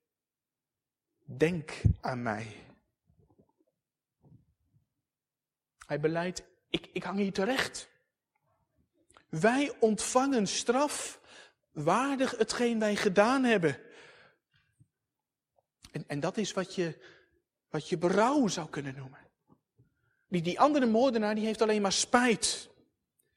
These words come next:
Spijt, dat is dat je van je straf af wilt komen. En jongens en meisjes, misschien, eh, moet je voor straf ook wel eens naar je kamer.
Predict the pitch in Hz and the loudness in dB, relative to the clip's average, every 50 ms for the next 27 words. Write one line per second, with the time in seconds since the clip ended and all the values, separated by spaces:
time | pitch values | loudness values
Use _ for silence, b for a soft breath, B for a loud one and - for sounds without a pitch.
0 | _ _ _ _ _ _ _ _ _ _ _ _ _ _ _ _ _ _ _ _ | _ _ _ _ _ _ _ _ _ _ _ _ _ _ _ _ _ _ _ _
1 | _ _ - - - - - 240 226 214 220 233 220 185 - - 214 190 - - | _ _ -6 -4 -4 -2 0 0 2 2 2 0 2 0 0 0 -2 -4 -4 -4
2 | 185 170 - 196 175 - 185 185 175 175 - - - 226 208 - - 170 170 - | -6 -6 -6 -6 -4 -4 -4 -4 -4 -4 -6 -4 -4 -4 -2 -2 -2 -4 -4 -2
3 | 160 147 - - - 147 139 135 131 131 101 - - 185 180 185 190 185 175 190 | -4 -6 -4 -4 -4 -2 -2 -2 -4 -6 -6 -6 -4 -2 -2 -2 -2 -2 -4 -4
4 | 185 190 196 190 - 202 175 - - B B B B B B B B B B - | -4 -4 -4 -4 -6 -6 -8 -8 -10 B B B B B B B B B B -20
5 | - - - - - 160 - - - 196 190 180 175 170 165 156 - - 170 175 | -20 -20 -16 -10 -8 -6 -6 -4 -2 -2 -2 0 -2 -2 -4 -6 -8 -4 -2 -2
6 | 180 175 - 180 - 170 - - 196 185 - 202 - 196 202 185 180 170 - - | -2 -2 -4 -8 -8 -8 -4 -4 -2 -2 -2 -2 -2 -2 -2 -2 -2 -2 -4 -6
7 | - - - - _ _ _ _ _ _ _ _ - 165 160 165 165 151 - - | -10 -12 -14 -20 _ _ _ _ _ _ _ _ -10 -8 -6 -4 -4 -2 0 0
8 | 190 196 196 196 208 202 202 | 0 0 0 -2 -4 -6 -6